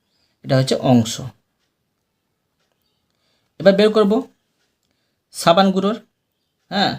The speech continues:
তো লিখব সাবান গুঁড়োর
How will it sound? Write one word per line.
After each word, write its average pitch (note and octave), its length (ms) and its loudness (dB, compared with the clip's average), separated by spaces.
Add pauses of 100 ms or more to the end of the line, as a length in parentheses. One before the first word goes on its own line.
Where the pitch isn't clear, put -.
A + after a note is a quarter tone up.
(280)
তো - 140 -18
লিখব E3 220 -4 (880)
সাবান C#3 440 0 (2250)
গুঁড়োর C#3 440 -2